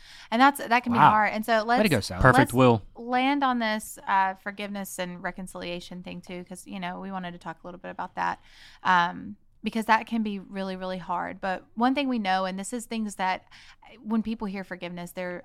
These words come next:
Speaker 1: I feel like always, like, a few phrases you'll always hear, but this whole thing that forgiveness is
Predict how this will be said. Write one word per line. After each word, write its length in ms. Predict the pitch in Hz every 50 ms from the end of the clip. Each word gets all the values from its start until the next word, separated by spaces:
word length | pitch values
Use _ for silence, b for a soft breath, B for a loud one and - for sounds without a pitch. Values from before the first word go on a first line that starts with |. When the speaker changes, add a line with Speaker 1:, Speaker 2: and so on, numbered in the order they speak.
| - -
Speaker 1:
I 140 | 185 180 180
feel 140 | - 196 185
like 140 | 180 - -
always, 280 | 180 180 180 175 175
like, 140 | - 175 -
a 60 | 175
few 260 | - - 190 185 180 175
phrases 500 | - - 165 156 165 - - 180 185 -
you'll 120 | 180 -
always 400 | - - 175 170 170 170 170 -
hear, 320 | - 165 160 - - 185 -
but 240 | 185 175 170 165 b b b b b b -
this 160 | 185 175 -
whole 120 | 185 170
thing 260 | - - 180 175 180
that 200 | 180 170 - -
forgiveness 420 | - 190 180 185 185 190 185 180 -
is 280 | 185 175 175 - -